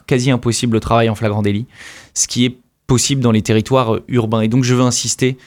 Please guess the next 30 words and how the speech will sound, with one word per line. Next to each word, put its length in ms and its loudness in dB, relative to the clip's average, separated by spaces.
sur 140 -2
le 80 4
fait 260 -2
qu'encore 380 2
une 80 2
fois, 180 2
il 60 0
ne 80 2
faut 160 0
pas 260 0
sortir 380 -2
la 140 2
ruralité 480 0
de 60 -12
ce 100 -2
débat. 280 0
La 280 0
ruralité 460 2
a 200 2
aussi 260 0
besoin 260 2
d'une 140 -2
politique, 520 -8
euh, 100 0
plus 280 -4
importante 380 -4
en 60 -2
matière 240 -2
de 40 -8
sécurité. 440 -4